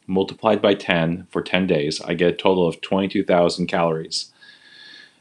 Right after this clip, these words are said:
Add the two numbers together and I get a total cal-, caloric need of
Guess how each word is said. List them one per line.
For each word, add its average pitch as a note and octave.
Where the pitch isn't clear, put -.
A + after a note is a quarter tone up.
Add A2
the B2
two C3
numbers A2+
together F#2
and E2+
I F2
get E2+
a -
total G2+
cal-, -
caloric G2
need E2+
of E2